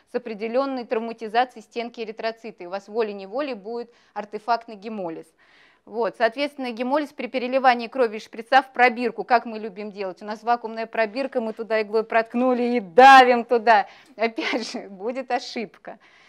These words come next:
Значит, э, гематокрит хорьков высок всегда, более сорока процентов. Да? Соответственно, в зави-, ну,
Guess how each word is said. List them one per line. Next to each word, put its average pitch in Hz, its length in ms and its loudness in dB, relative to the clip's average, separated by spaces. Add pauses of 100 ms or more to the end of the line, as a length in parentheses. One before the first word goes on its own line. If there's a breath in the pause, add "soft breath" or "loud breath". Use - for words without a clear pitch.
(120 soft breath)
Значит, 226 440 -8
э, 208 240 -12
гематокрит 254 560 -4
хорьков 320 380 -2
высок 262 480 -2
всегда, 214 420 -2
более 247 320 0
сорока 226 380 -2
процентов. 220 680 -6
Да? 220 200 -6
Соответственно, 233 760 -8 (460 soft breath)
в 208 60 -20
зави-, 226 360 0
ну, 233 300 -6